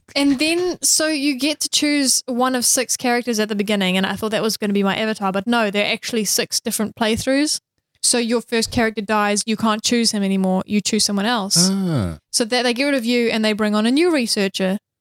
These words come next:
Speaker 1: and then the same thing
Speaker 2: So
Speaker 1: happens to
Speaker 2: no
Speaker 1: you.
Speaker 2: matter what you do, you're always gonna die?
Speaker 1: Not necessarily.
Speaker 2: I mean,
Speaker 1: Um,
Speaker 2: for the first time?
Speaker 1: not necessarily.
Speaker 2: Okay.
Speaker 1: I think you can probably do the whole thing
Speaker 2: You could
Speaker 1: without
Speaker 2: probably
Speaker 1: dying.
Speaker 2: avoid him, and then he won't get you. Yeah. Okay.
Speaker 1: Yeah. Um, so, but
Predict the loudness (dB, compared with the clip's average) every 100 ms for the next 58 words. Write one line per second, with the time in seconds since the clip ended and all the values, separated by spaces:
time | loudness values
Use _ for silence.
0 | _ _ -4 0 2 2 2 -2 -4 -4
1 | 0 0 0 0 2 2 2 0 -2 -2
2 | 0 0 0 -2 -2 -2 -2 -4 -12 _
3 | -6 0 0 2 0 2 0 0 0 0
4 | -2 -4 -8 -4 0 0 0 -4 -6 -4
5 | -4 -4 -8 -8 _ _ -2 0 2 0
6 | 0 0 0 -2 -4 -6 -10 -12 -10 -4
7 | -2 -2 -2 -2 0 0 0 2 2 2
8 | 2 0 2 0 0 0 2 0 0 2
9 | 2 2 0 -2 -4 -4 -8 -14 _ -6
10 | -4 -4 -6 -8 -12 -14 -16 -16 -16 _
11 | -10 -2 0 0 -4 _ _ -6 -2 0
12 | -2 -4 -2 0 0 -2